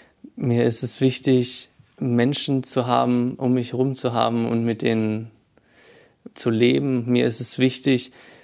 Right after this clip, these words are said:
mich zu zeigen mit dem, was, äh, gerade da ist, mit Schmerzen und Freude und Liebe und allem zugleich, wobei es immer noch eine Übung ist, aber es ist mir total wichtig, weil ich erkenne darin,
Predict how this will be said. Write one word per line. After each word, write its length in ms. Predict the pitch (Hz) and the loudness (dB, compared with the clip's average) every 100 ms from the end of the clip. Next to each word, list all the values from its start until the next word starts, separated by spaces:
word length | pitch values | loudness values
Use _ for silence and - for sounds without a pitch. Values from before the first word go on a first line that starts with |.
| _ | _
mich 580 | 131 127 127 120 - - - | 0 4 4 2 -2 -8 -8
zu 180 | - - | -4 -4
zeigen 760 | - - 139 151 160 147 143 | -4 -2 2 2 2 2 4
mit 260 | 135 131 - | 2 2 4
dem, 360 | 135 139 139 131 | 4 6 4 2
was, 360 | 120 117 - | 2 2 -2
äh, 260 | - - - | -6 -8 -8
gerade 460 | 143 127 127 131 120 | 0 2 4 2 2
da 300 | 117 131 135 | 2 2 2
ist, 380 | - 127 - - | 2 0 0 2
mit 400 | 120 - - - | 2 2 -6 -6
Schmerzen 1200 | 147 - - 120 117 139 151 147 - - 127 120 | -4 -2 0 2 4 4 2 0 -2 -2 0 0
und 460 | 117 113 110 107 - - - - | 0 0 -2 -4 -10 -14 -20 -20
Freude 600 | - - 127 139 135 127 | -8 2 6 6 4 4
und 240 | 120 113 | 2 2
Liebe 400 | 135 143 147 127 | 2 2 4 4
und 240 | 117 110 - | 4 2 2
allem 320 | 127 139 131 | 2 2 0
zugleich, 800 | - 117 117 117 139 151 - - | -4 -2 2 4 4 2 -2 -10
wobei 420 | 139 120 107 117 | 0 2 4 2
es 160 | 120 - | 2 0
immer 220 | 131 127 | 0 2
noch 240 | 127 127 | 2 2
eine 260 | 135 127 120 | 0 2 2
Übung 360 | - 151 151 135 | 2 2 2 0
ist, 240 | 139 - | 0 0
aber 180 | 113 120 | 0 0
es 100 | 113 | -2
ist 120 | 127 | -4
mir 140 | 127 117 | -2 -2
total 420 | 113 113 131 127 | -2 0 0 2
wichtig, 320 | 131 - 123 | 0 -2 -2
weil 120 | 117 | 0
ich 120 | 135 123 | 0 -2
erkenne 420 | 120 127 127 117 | 0 0 2 2
darin, 480 | 120 110 110 120 | 2 2 2 -2